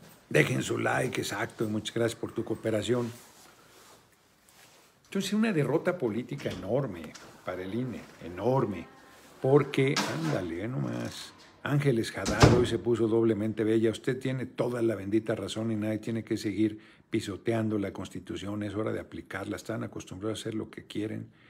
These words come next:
pero no más. Camino al dos mil veinticuatro. Saludos desde San Dimas, California". Sí, la verdad es que efectivamente están acostumbrados a hacer lo que su regalada gana les daba.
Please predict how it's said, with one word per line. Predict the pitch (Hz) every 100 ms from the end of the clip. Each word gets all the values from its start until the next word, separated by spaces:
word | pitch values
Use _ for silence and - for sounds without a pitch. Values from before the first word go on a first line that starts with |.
| - - - _
pero | 110 104 - -
no | 110 120
más. | 117 110 98 - - _ _ _ _ _
Camino | - - 120 123 110
al | 98
dos | 87
mil | 101 107
veinticuatro. | 98 80 107 104
Saludos | 95 104 98
desde | - - -
San | - 85
Dimas, | 95 117 101 87
California". | - 95 90 - 92 90 87
Sí, | - 123 170 175 - - - - - -
la | 143
verdad | 139 135 190 220
es | 220
que | - 170 156 -
efectivamente | 135 160 - 185 202 190 220 202 135
están | - - 196
acostumbrados | 190 - 123 139 170
a |
hacer | 147 160
lo | 165
que | -
su | 127 -
regalada | - 76 73 110 151
gana | 139 135 147
les | 135 110
daba. | 104 82 -